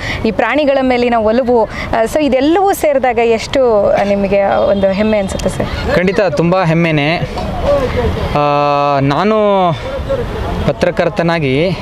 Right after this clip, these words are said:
Speaker 2: ಇಪ್ಪತ್ತ ಮೂರು ವರ್ಷಗಳಿಂದ ದಸರಾ ರಿಪೋರ್ಟಿಂಗ್ ಮಾಡ್ತಾ ಇರೋದ್ರಿಂದ ಸಾಕಷ್ಟು ಹತ್ರದಿಂದನೇ ಗಜಪಡೆ, ಗಜಪಯಣ, ಗಜಪಡೆ,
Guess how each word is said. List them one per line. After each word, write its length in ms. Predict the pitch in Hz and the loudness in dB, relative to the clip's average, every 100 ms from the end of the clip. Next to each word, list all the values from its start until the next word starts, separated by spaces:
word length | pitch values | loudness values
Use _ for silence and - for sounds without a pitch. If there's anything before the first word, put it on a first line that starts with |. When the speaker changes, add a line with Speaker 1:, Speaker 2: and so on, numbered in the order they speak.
| - - - - - - - - 156 | -8 -6 -6 -4 -4 -4 -4 -2 -2
Speaker 2:
ಇಪ್ಪತ್ತ 640 | 147 - - 175 - 185 | -4 -4 -4 -4 -4 0
ಮೂರು 600 | 175 175 160 175 185 175 | 0 2 2 2 2 2
ವರ್ಷಗಳಿಂದ 500 | 165 - 165 160 160 | 0 0 0 0 0
ದಸರಾ 640 | 170 143 - 160 156 147 139 | 0 0 0 0 2 2 0
ರಿಪೋರ್ಟಿಂಗ್ 440 | 139 151 143 151 | 0 -2 0 0
ಮಾಡ್ತಾ 240 | 143 139 | 0 0
ಇರೋದ್ರಿಂದ 340 | 143 143 143 131 127 175 - - - - - - 147 | 0 0 0 0 -2 -2 -4 -6 -6 -4 -4 -2 0
ಸಾಕಷ್ಟು 520 | 143 143 170 - 170 | 0 -2 -2 0 -2
ಹತ್ರದಿಂದನೇ 840 | 147 165 156 165 156 160 160 156 143 | 0 -2 0 0 2 2 2 0 0
ಗಜಪಡೆ, 680 | 135 143 135 147 139 151 - | 0 0 0 0 0 -2 -2
ಗಜಪಯಣ, 540 | 147 139 139 143 143 139 139 | -2 -2 0 0 0 0 0
ಗಜಪಡೆ, 800 | 135 135 135 147 139 139 139 | -2 -2 -2 0 2 2 0